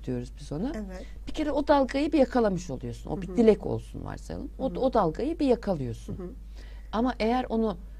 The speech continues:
Speaker 1: altmış sekiz saniye, yani bir dakikadan biraz daha uzun tutarsan o tamamen kapsam alanına giriyor.
Speaker 2: Yani hem görseli hem duygusuyla beraber girecek değil mi kişi o moda? Yani.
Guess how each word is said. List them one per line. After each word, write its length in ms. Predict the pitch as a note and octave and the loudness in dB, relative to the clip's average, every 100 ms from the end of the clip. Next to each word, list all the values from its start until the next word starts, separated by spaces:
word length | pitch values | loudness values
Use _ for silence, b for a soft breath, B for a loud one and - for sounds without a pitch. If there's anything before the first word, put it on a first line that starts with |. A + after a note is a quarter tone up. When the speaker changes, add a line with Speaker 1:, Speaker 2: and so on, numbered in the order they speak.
| B - | B -8
Speaker 1:
altmış 280 | F3+ F3+ G#3+ | -8 -4 -4
sekiz 320 | - A#3 D#4+ | -2 -2 -2
saniye, 520 | - B3+ F3+ E3+ C#3+ - - | 0 2 2 0 -2 -8 -8
yani 200 | D3+ C#3 - A#3+ | -4 -4 0 0
bir 120 | A3+ | 4
dakikadan 520 | G3 - F3 F3 F#3 | 2 2 0 0 2
biraz 280 | C#4+ G3+ F3 | 2 2 2
daha 180 | F3+ F3+ | 0 0
uzun 300 | E3 D#3 C#3+ | -2 -2 -4
tutarsan 560 | - D3 C#3+ - C#4+ - - b b b - | -4 -6 -6 -6 -8 -10 -14 b b b -4
o 80 | A#3+ | 0
tamamen 400 | E4 C4 C4+ D#4 | 0 2 0 0
kapsam 400 | B3 - A3 F3 | -4 -2 -2 -2
alanına 360 | B2+ A2+ G#2+ | -4 -6 -6
giriyor. 360 | - - - - - - B B - | -8 -10 -10 -12 -14 -14 B B -2
Speaker 2:
Yani 240 | A#3 B3 F3+ | 0 2 2
hem 240 | C4 D4 | 4 4
görseli 420 | A3 B3+ C4+ E4+ F4+ | 6 6 6 0 0
hem 220 | D#4 G#3 | 0 2
duygusuyla 640 | A3+ A3 A#3+ D4 B3 F3 | 2 0 -2 -2 -2 -2
beraber 520 | D3+ C#3+ - C#3+ - - - - - - - | -4 -6 -8 -8 -10 -12 -14 -16 -14 -14 -10
girecek 460 | F#3+ F#3 E3+ E3 - | -6 -6 -4 -6 -4
değil 100 | A4+ | -4
mi 80 | G4 | -4
kişi 240 | G3+ - | -6 -6
o 100 | - | -4
moda? 320 | F3+ E3+ E3+ - - - - - - | -4 -4 -6 -10 -14 -16 -16 -14 -12
Yani. 240 | D#3 | -12